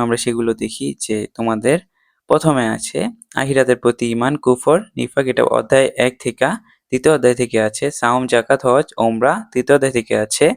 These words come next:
সূরা আল ফিল, সূরা আল কদর, সূরা আদ-দোহা, সূরা আল আলাক ও আল হাদিস। চতুর্থ অধ্যায় হচ্ছে সম্পূর্ণ। পঞ্চম অধ্যায় থেকে দিয়েছে তোমাদের মহানবী হযরত মুহাম্মদ সাল্লাল্লাহু আলাইহি সাল্লাম, হযরত মুসা আলাইহিস সালাম, হযরত রাবেয়া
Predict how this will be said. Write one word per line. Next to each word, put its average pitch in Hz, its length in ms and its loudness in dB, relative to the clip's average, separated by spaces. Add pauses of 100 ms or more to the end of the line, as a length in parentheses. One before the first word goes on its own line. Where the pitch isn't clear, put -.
(440)
সূরা 156 260 6 (600)
আল 123 160 0 (120)
ফিল, 135 280 2 (420)
সূরা 123 260 4
আল 117 180 0
কদর, 120 340 4 (320)
সূরা 123 260 4 (220)
আদ-দোহা, 120 500 0
সূরা 123 340 2 (180)
আল 135 120 0 (500)
আলাক 127 340 0
ও 143 60 4 (100)
আল 185 80 2 (160)
হাদিস। 113 320 -4 (520)
চতুর্থ 156 280 0 (100)
অধ্যায় 151 200 6
হচ্ছে - 220 2 (340)
সম্পূর্ণ। 120 460 0 (680)
পঞ্চম 160 340 4
অধ্যায় 156 220 4
থেকে 127 260 4
দিয়েছে 120 280 2
তোমাদের 110 400 0 (320)
মহানবী 123 400 4
হযরত 117 220 0
মুহাম্মদ 123 160 -2
সাল্লাল্লাহু 123 200 4
আলাইহি 123 120 2
সাল্লাম, 147 200 2 (100)
হযরত 120 320 -4
মুসা 120 260 -2
আলাইহিস 123 280 2
সালাম, 151 180 4 (100)
হযরত 143 380 2 (180)
রাবেয়া 120 340 4